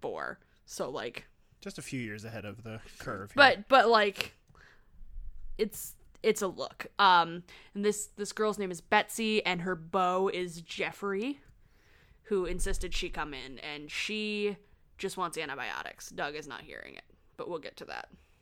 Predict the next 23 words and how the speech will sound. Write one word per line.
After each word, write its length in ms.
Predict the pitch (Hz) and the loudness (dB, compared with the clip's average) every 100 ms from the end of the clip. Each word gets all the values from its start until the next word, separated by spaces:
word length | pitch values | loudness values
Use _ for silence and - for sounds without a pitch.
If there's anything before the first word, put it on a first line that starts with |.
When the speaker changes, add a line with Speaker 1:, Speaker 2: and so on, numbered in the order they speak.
| _ - 113 - | _ -20 -20 -4
Speaker 2:
Betsy 300 | 202 247 208 | -2 -2 -2
had 160 | 160 135 | -2 -2
a 40 | |
pretty 440 | - 147 135 135 | -4 -6 -4 -4
unremarkable, 880 | 120 127 123 123 123 117 120 117 117 120 | -4 -6 -6 -6 -6 -6 -4 -4 -6 -8
uh, 240 | 117 110 | -6 -8
filmography. 580 | 104 127 120 120 113 113 | -8 -8 -6 -6 -6 -6
I 40 | |
didn't 180 | 110 110 | -6 -8
really 140 | 117 104 | -10 -8
grab 280 | 107 107 | -6 -8
hers, 260 | - 101 107 | -8 -12 -12
but 200 | - 101 | -14 -14
Jeffrey, 680 | 117 147 - 135 123 117 113 | -6 -6 -4 -4 -4 -6 -8
um, 260 | 120 104 104 | -10 -10 -8
who 80 | 170 262 | -6 0
also 280 | 302 - | 0 0
was 220 | 131 110 - - - _ - - - | -4 -6 -12 -20 -20 _ -20 -20 -14
a 100 | 98 | -12
little 360 | 87 113 131 | -8 -6 -4
bit 240 | 120 131 127 - | -4 -6 -8 -10
kind 180 | 131 123 | -8 -8
of 200 | 120 110 | -8 -12